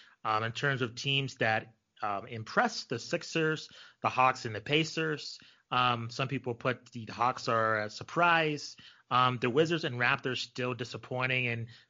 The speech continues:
specifically Pascal Siakam, and he struggled in the bubble as well. Um, the Wizards is kinda like, I don't know.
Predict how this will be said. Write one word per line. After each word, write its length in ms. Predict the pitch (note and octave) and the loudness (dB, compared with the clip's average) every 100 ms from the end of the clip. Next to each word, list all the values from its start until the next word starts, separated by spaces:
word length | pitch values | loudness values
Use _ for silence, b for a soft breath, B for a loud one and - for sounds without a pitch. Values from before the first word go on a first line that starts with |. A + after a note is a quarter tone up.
| _ | _
specifically 540 | - - F#3 D3 C3 | -8 -2 2 2 2
Pascal 480 | B2 A#2+ B2+ - A#2+ | 2 2 2 2 0
Siakam, 600 | - G#2+ A2+ C3 - E2 D#2 _ - | -4 -12 -8 -8 -10 -18 -20 _ -12
and 140 | A2+ | -6
he 100 | C3+ | -6
struggled 380 | - A#2+ A2+ A2 | -2 -4 -4 -6
in 80 | G#2 | -8
the 80 | |
bubble 420 | F#2 A2 G#2+ G#2 G#2 | -6 -4 -4 -4 -8
as 220 | G2 - | -10 -12
well. 500 | G2 A#2+ F#2+ C#2+ E2+ B B B B | -8 -6 -6 -10 -16 B B B B
Um, 180 | C#3 C#3+ | 2 4
the 100 | C#3+ | 4
Wizards 340 | G3 G#3 F#3 | 4 4 0
is 80 | D3+ | -2
kinda 260 | - D#3+ D3+ | 2 4 6
like, 280 | C#3+ C3 - | 4 2 2
I 140 | C3+ | 2
don't 120 | C3 A2+ | 4 2
know. 260 | A2 A2 | -2 -4